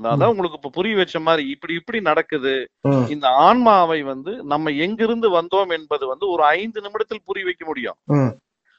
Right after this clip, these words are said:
Speaker 1: புரிய வச்சாச்சுன்னா, இது எப்படி சி-, நீங்க பண்ணணும் அப்படிங்கிற விஷயத்தையும் சொல்லி கொடுத்துட போறோம்.
Speaker 2: ம்.
Speaker 1: இதுக்கு கட்டணம் வந்து அவர்கள் விருப்பப்பட்டு நம்ம அறக்கட்டளைக்கு கொடுக்குறாங்க.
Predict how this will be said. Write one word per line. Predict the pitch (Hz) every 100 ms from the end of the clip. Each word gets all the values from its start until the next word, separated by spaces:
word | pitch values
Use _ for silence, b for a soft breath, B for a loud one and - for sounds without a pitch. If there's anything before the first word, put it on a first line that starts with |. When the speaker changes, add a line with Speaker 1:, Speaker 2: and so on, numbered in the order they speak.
| _
Speaker 1:
புரிய | - 185 240
வச்சாச்சுன்னா, | 226 196 180 160 170
இது | 233 190
எப்படி | 170 - 240 175
சி-, | 180 160
நீங்க | 175 165
பண்ணணும் | 143 165 220 220 185
அப்படிங்கிற | 180 170 156
விஷயத்தையும் | 170 196 226
சொல்லி | - 196 196
கொடுத்துட | 180 165 160
போறோம். | 135 - - _
Speaker 2:
ம். | 147 135 113
Speaker 1:
இதுக்கு | - 196 170 -
கட்டணம் | 156 160 254 254
வந்து | 214 202
அவர்கள் | 220 196 170
விருப்பப்பட்டு | 180 226 240 208 226
நம்ம | 196 175
அறக்கட்டளைக்கு | 226 233 220 208 196
கொடுக்குறாங்க. | 190 190 185 156 120